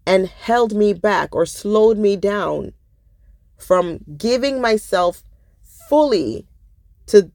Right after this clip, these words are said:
to my goals, to the intention that I set for this year?"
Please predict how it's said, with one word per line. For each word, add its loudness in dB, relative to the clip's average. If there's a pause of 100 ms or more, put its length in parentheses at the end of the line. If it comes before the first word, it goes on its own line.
(140)
to -6
my 0
goals, 2
to 0
the 2
intention -4
that 0
I -2
set -4
for -6
this -8
year?" -4